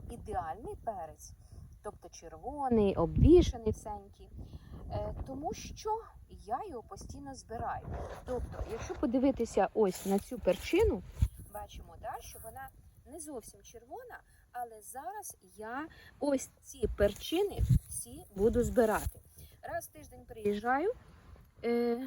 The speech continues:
ну, чому? По-перше, попе-, е, по-перше, хочеться облегшити життя кущу. І, мабуть, якщо буде погода, якщо буде погода, це, ну, залежить від погоди, е, ще будуть маленькі перчинки, ось як на цьому амі.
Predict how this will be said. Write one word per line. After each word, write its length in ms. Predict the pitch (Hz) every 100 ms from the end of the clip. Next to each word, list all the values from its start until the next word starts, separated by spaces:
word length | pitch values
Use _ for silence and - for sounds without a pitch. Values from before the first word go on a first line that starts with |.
| 240 -
ну, 220 | 269 453 -
чому? 360 | - 349 330
По-перше, 680 | 196 247 - 185 180 - 156 - -
попе-, 240 | 208 202 220
е, 400 | 214 208 202 196 - - -
по-перше, 400 | 226 440 554 -
хочеться 460 | - 381 381 320 311 - - - -
облегшити 880 | 247 262 254 - - 240 - 226 - 208
життя 300 | 269 233 220 -
кущу. 380 | 180 - - 311 - - - - -
І, 80 | 302 571 403
мабуть, 560 | 233 196 269 539 - -
якщо 320 | 240 233 311
буде 260 | 220 220
погода, 580 | 214 226 214 214 160 175 -
якщо 260 | 226 -
буде 200 | 247 247
погода, 500 | - 269 226 196 196
це, 180 | 285 240
ну, 380 | 214 - - 392 262 170
залежить 480 | 220 214 190 180 -
від 120 | 190
погоди, 320 | - 254 453 233 - - - -
е, 160 | 220 220
ще 220 | - 302 453
будуть 340 | 269 262 349
маленькі 460 | 233 190 208 262 269
перчинки, 640 | - 254 254 - 170 - -
ось 260 | 269 392 254
як 200 | 254 262
на 140 | 214
цьому 340 | - 254 240 -
амі. 260 | 208 190